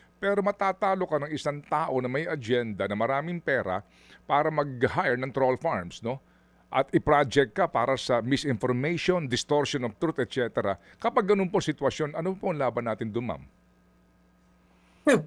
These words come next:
Speaker 2: Mahirap na problema nga yun. Dahil kung titignan natin ang ating political structures,
Speaker 1: Mhm.
Speaker 2: eh, nandun lahat yung poder, di ba?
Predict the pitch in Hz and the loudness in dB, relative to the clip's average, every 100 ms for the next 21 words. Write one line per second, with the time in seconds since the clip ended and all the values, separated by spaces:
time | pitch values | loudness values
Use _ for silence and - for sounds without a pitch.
0 | - _ - 220 254 233 240 226 226 220 | -12 _ -2 4 6 6 4 2 4 4
1 | 240 233 254 262 180 170 143 - - _ | 4 4 4 4 4 4 0 -6 -20 _
2 | - 190 214 196 202 - - - _ _ | 0 4 6 4 2 -12 -16 -20 _ _
3 | _ _ _ _ _ _ _ _ _ _ | _ _ _ _ _ _ _ _ _ _
4 | - 202 202 202 185 185 190 190 202 196 | -2 0 2 2 2 2 0 -2 2 4
5 | 190 185 180 190 208 - - - 165 165 | 6 4 0 -4 -8 -14 -20 -6 -2 0
6 | 165 165 175 170 170 175 170 156 147 151 | 0 -2 -2 -2 0 0 -2 -2 -2 -2
7 | 302 240 - 233 190 185 180 131 104 104 | -4 -6 -4 0 4 4 2 0 -2 -4
8 | 113 - - 240 240 262 269 226 202 180 | -8 -10 2 6 6 4 2 2 4 2
9 | 175 180 165 160 175 202 156 151 151 156 | 0 -2 -4 0 2 4 2 0 -2 -2
10 | 202 | -8